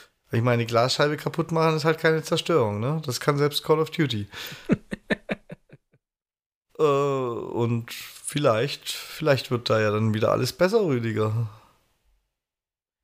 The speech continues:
Speaker 2: Ja, ich lache deswegen, weil das ja schon seit x Jahren, seit x neuen Battlefields gefordert wird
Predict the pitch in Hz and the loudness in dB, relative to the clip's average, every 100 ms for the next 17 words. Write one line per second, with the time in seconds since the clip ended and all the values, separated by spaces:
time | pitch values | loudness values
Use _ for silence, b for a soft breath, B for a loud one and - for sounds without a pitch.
0 | _ _ 120 120 127 131 127 - 127 131 | _ _ 0 2 4 2 0 0 2 2
1 | 135 131 135 - 135 135 131 113 117 120 | 4 2 2 0 0 2 0 0 -2 0
2 | 123 120 117 117 120 117 120 110 117 113 | 0 0 0 0 0 2 2 2 2 2
3 | 113 - - - 139 - - 117 135 139 | -2 -10 -18 -10 -8 -4 0 2 4 2
4 | 120 117 110 147 - - - - 196 123 | 2 0 0 -2 -4 -8 -10 -12 -6 0
5 | 131 139 117 139 143 117 127 120 - - | 2 2 2 0 -2 -4 -6 -6 -8 -4
6 | 120 123 113 120 120 | 0 0 2 2 0